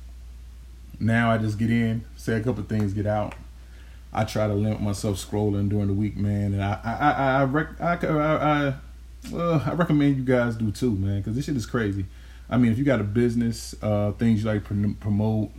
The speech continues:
stuff like that, I think it's good for that. Um, I also think,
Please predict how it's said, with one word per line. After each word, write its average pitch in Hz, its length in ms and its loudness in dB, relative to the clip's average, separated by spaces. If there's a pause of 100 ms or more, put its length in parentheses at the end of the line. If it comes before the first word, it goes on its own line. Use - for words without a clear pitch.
(200)
stuff 107 320 -2
like 101 220 0
that, 104 240 -2 (360)
I 113 80 -4
think 107 180 -2
it's 98 100 0
good 104 260 0
for 95 140 -4
that. 98 240 -2 (800)
Um, 104 320 0
I 98 60 0
also 113 300 2
think, 107 320 0